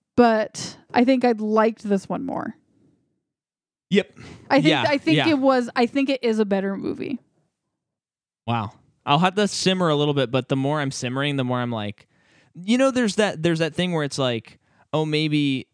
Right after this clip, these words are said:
Speaker 2: maybe the, like, a certain movie is, like, better than other movies, but it doesn't mean you're gonna watch it as much or like it as much. And I
Speaker 1: Yep.
Speaker 2: feel like Ip Man one is better than this movie, but this movie is, like, I, I, I could see myself, like, turning it on,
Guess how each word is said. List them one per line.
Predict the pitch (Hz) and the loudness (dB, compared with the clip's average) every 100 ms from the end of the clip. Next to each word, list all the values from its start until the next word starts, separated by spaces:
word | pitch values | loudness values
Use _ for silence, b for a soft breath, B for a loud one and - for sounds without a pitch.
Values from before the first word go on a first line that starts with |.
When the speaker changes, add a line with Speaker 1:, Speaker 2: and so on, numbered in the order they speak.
| - | -6
Speaker 2:
maybe | 147 156 139 | -4 0 -2
the, | 131 131 | -2 -4
like, | 131 127 117 | -4 -4 -4
a | 110 | -4
certain | - 143 131 | -2 -2 -2
movie | 127 120 | -4 -2
is, | 113 | -4
like, | 113 95 - | -6 -10 -10
better | 110 104 113 123 | -10 -6 -4 -4
than | 127 113 | -4 -4
other | 113 131 | -2 -2
movies, | 143 151 170 185 - - _ _ | -2 -2 -4 -4 -8 -16 _ _
but | 147 | -2
it | 143 | 0
doesn't | 147 147 | 0 0
mean | 139 135 | -2 -2
you're | 120 | -4
gonna | 117 107 | -6 -6
watch | 85 98 - | -8 -10 -8
it | 110 | -10
as | 98 | -8
much | 98 92 | -10 -8
or | 90 | -8
like | 85 82 - | -8 -10 -12
it | |
as | 65 71 | -16 -14
much. | 71 - - | -16 -18 -14
And | - 147 | -2 0
I | |
Speaker 1:
Yep. | 143 | 2
Speaker 2:
feel | 180 170 | 0 0
like | 139 - | -2 -2
Ip | 147 139 | -4 -2
Man | 143 143 156 175 - | -2 -2 -4 -6 -10
one | 117 127 135 147 | -6 -4 -2 -4
is | 127 127 | -6 -6
better | 117 117 117 110 | -6 -4 -4 -4
than | 113 107 101 95 135 | -4 -6 -6 -8 -8
this | - 120 | -6 -4
movie, | 151 170 185 214 240 _ _ _ _ _ _ _ | -2 -2 0 -4 -6 _ _ _ _ _ _ _
but | - 151 | -4 0
this | 151 151 | 0 -2
movie | 156 151 147 | -2 -2 -2
is, | 135 | -2
like, | 120 107 - _ _ | -4 -6 -12 _ _
I, | - 143 139 143 - | -2 -2 -2 -6 -6
I, | 135 | -6
I | 143 | -4
could | 147 | -6
see | - 143 | -4 -4
myself, | 123 127 107 | -4 -6 -8
like, | 107 - | -10 -10
turning | 120 107 | -10 -8
it | 95 | -8
on, | 92 90 80 | -10 -12 -14